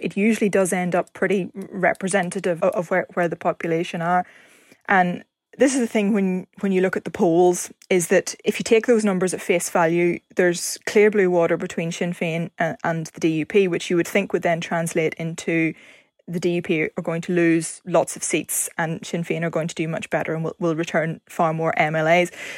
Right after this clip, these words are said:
But the point is that the D U P have a cushion in a lot of seats, and, and a good example of this i-, is, is South Antrim. So in South Antrim, as it stands, the D U P has two M L As.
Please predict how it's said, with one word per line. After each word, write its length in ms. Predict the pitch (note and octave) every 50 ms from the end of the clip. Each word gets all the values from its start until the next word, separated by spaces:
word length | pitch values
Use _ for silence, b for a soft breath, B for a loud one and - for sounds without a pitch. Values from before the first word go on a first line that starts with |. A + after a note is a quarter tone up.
| B B
But 120 | - G3
the 40 | -
point 240 | - - A3 G#3+ G#3
is 180 | G#3+ F#3+ F3+ E3
that 200 | F3+ E3 - -
the 80 | -
D 160 | F3 - G3 G3+ G3 F3+
U 100 | F3 E3+
P 260 | - - F#3+ E3 D#3+
have 160 | F3+ G3 F3
a 60 | F3+
cushion 480 | E3+ - - G3 - - A#3 G#3 F#3+ - -
in 120 | F#3 F3+
a 60 | E3+
lot 180 | E3 E3+ E3+ -
of 100 | G3+ G3
seats, 380 | - - - F#3+ - - - G3+
and, 120 | F3+ - -
and 220 | - F3 F3 - - -
a 80 | - F3+
good 180 | E3 G#3 G#3
example 460 | A3 G3+ - - F3+ F3 E3+ - F#3 E3+
of 100 | E3 F3
this 320 | F3+ D#3+ E3+ - - - _ -
i-, 160 | F3 F3 -
is, 380 | - F3+ E3+ D#3+ - - - - -
is 100 | F3+ E3+
South 320 | - - F#3+ F3 F3 -
Antrim. 380 | F3+ D#3 D#3+ - - A3 F#3+ G3 B B B B B B B B
So 100 | B -
in 60 | G3+
South 260 | G3 - G#3+ A3+ A3
Antrim, 420 | A#3+ F#3+ F#3+ G3 - G3+ F3 E3+ - -
as 120 | G3 D#3
it 100 | E3+ G3+
stands, 400 | - - - E3+ E3 D#3+ E3 E3+
the 80 | - E3+
D 180 | - F3+ E3+ E3
U 80 | E3
P 200 | E3 - F3+ D#3+
has 200 | E3+ F3+ F3+ F3
two 400 | - - - F#3+ F#3+ G#3 G#3+ G3+ - _ _ _ _ _ -
M 180 | F3 E3 E3
L 140 | E3 E3 E3
As. 380 | D#3+ D#3 D3 D#3 E3+ F#3 -